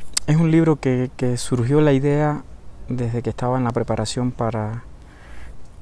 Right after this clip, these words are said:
para cumplir la misión en, en Italia. Eh, surgió de, de la nada, o sea, estaba en la situación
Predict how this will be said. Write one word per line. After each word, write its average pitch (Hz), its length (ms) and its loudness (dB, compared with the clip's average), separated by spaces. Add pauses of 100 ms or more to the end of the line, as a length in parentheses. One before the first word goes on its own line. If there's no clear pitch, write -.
(200)
para 113 180 2
cumplir 127 300 0
la 131 100 0
misión 120 460 -2
en, 117 320 -4
en 127 160 -4
Italia. 139 480 -2 (1120)
Eh, 107 260 -4 (1080)
surgió 131 500 2
de, 120 160 4
de 120 180 -4
la 113 120 2
nada, 117 320 4
o - 20 -4
sea, 113 420 -4
estaba 110 420 -4
en 110 100 -4
la 107 80 -2
situación 120 640 -2